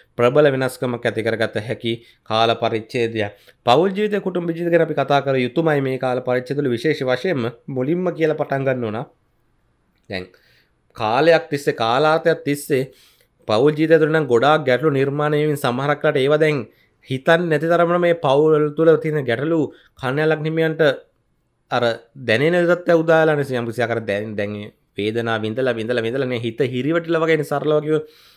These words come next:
ඒ පැත්ත නෙමෙයි. අපි ඒ ගැන ලොකුට කතා කළ යුතු නෑ. ඒ ආරවුල්කාරී තත්ත්වයන් ඉතින් මම කියවනේ මේ මැයි මාසයේ පළඳ දක්වා ටිකක් තද බල ලෙස පවතිනවා. ඒ තත්ත්වයන් තුළ හැබැයි ඒක තවත් දීර්ඝ කාලීනව තව වසරක්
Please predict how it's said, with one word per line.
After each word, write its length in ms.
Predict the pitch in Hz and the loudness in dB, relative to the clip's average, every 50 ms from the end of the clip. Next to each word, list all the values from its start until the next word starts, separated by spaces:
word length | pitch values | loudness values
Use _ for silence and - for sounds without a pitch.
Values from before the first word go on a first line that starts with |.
| - _ - | -20 _ -2
ඒ 140 | 135 156 196 | -2 0 0
පැත්ත 280 | 190 190 180 175 - | 0 -2 -4 -2 0
නෙමෙයි. 280 | 160 135 139 139 131 120 120 | 0 0 0 0 0 -2 -2
අපි 140 | 123 127 127 | 0 -2 0
ඒ 60 | 135 | 0
ගැන 120 | 151 151 139 123 - - - - _ _ | 0 0 0 0 -2 -4 -10 -20 _ _
ලොකුට 300 | 117 120 123 139 151 151 147 | -4 -2 0 2 2 2 2
කතා 200 | 147 147 151 143 | 2 2 2 2
කළ 120 | 147 151 | 2 2
යුතු 140 | 143 143 127 | 0 0 -2
නෑ. 180 | 135 147 131 113 - - _ | -2 -2 -2 -2 -4 -6 _
ඒ 120 | 127 135 135 | 0 2 4
ආරවුල්කාරී 640 | 123 117 123 131 135 139 143 143 147 139 135 139 139 | 4 4 4 4 2 2 2 2 2 0 0 0 -2
තත්ත්වයන් 360 | 139 135 - 147 139 131 131 | -2 -2 -2 -2 -2 -2 -2
ඉතින් 140 | 127 135 127 | -4 -4 -4
මම 180 | 127 120 120 117 | -2 -4 -4 -4
කියවනේ 320 | 127 135 139 135 131 123 | -2 -2 0 0 0 -2
මේ 60 | 113 110 | -2 -2
මැයි 180 | 110 113 123 | -2 -2 -2
මාසයේ 380 | 123 123 123 123 120 135 123 - | -2 -2 -2 -2 -2 -2 -2 -2
පළඳ 280 | 117 110 113 120 131 123 | -2 0 0 0 -2 -2
දක්වා 240 | 123 120 - 139 127 | -4 -4 -2 -4 -2
ටිකක් 260 | 123 123 120 - - - - - _ _ _ _ | 0 0 0 -2 -4 -10 -20 -20 _ _ _ _
තද 240 | - 117 107 120 131 143 | -2 0 0 2 2 4
බල 140 | 147 147 | 4 4
ලෙස 180 | 139 143 143 147 | 4 4 2 0
පවතිනවා. 520 | 135 135 135 123 127 123 110 107 104 110 135 - _ _ _ _ _ _ _ _ - | 0 0 0 0 -2 -2 -2 -2 -4 -4 -6 -10 _ _ _ _ _ _ _ _ -6
ඒ 100 | 123 131 | -4 -2
තත්ත්වයන් 420 | - - 120 - - 131 123 117 | -2 -4 -4 -2 -2 -2 -2 0
තුළ 160 | 110 135 139 127 117 | -2 -2 0 0 0
හැබැයි 400 | 113 110 127 123 123 120 - - | 0 2 2 2 0 0 -4 -6
ඒක 200 | - 113 107 123 - | -6 -4 -2 -2 -2
තවත් 260 | 120 104 113 127 123 113 | -2 0 0 0 -2 -2
දීර්ඝ 300 | 110 117 131 147 165 156 | -2 -2 2 2 2 2
කාලීනව 500 | 151 156 156 151 160 160 156 165 170 175 190 185 - _ _ _ | 4 4 4 4 4 2 2 2 2 0 0 -2 -6 _ _ _
තව 160 | _ - 117 120 120 | _ -4 -2 0 0
වසරක් 260 | 120 117 131 135 135 | 0 -2 -2 -4 -6